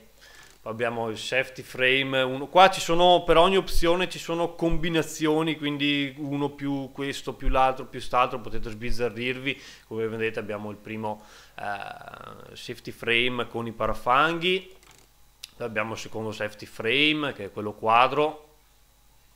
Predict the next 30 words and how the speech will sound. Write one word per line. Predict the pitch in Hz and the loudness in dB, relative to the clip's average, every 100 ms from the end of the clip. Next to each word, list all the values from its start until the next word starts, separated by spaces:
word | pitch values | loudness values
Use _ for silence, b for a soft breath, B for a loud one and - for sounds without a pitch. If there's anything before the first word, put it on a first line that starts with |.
| _ | _
Poi | 110 95 | -10 -8
lo | 95 | -10
andremo | 95 95 95 | -12 -12 -12
a | |
vedere. | 92 98 107 123 135 - B B B B B B B - | -12 -6 -2 0 0 -2 B B B B B B B -20
Come | 104 101 | -14 -12
vedete | 95 101 101 104 | -8 -6 -6 -6
quello | 104 101 | -8 -10
quadro | - 98 104 95 | -4 -4 -2 -8
con | 98 | -12
i | |
parafanghi | 92 98 95 98 98 | -10 -12 -10 -12 -10
dietro. | 110 139 156 156 151 | -2 0 0 -2 -6
Poi | 117 | -4
abbiamo | 101 98 104 | -8 -8 -10
il | 104 - | -12 -6
terzo | 127 131 135 123 - 107 | 2 6 6 4 -8 -10
safety | - 110 - | -10 -12 -14
frame, | - 135 151 170 185 185 185 185 | -12 0 2 4 2 0 -2 -4
senza | - - 104 95 | -10 -14 -14 -14
parafanghi | - 87 - 120 123 123 117 120 - | -16 -18 -4 0 0 -2 -8 -12 -14
e | 92 | -16
con | 98 90 | -16 -12
parafanghi. | 98 104 - 147 175 190 220 247 - - - - _ _ - | -10 -8 0 2 2 -2 -4 -6 -10 -20 -20 -20 _ _ -6
E | 247 | -6
poi | - 95 107 | -6 -10 -10
appunto | 104 101 92 104 | -14 -18 -10 -8
abbiamo | 92 92 92 | -8 -10 -14
questo | - 101 98 | -14 -16 -14
qui | 104 104 | -12 -14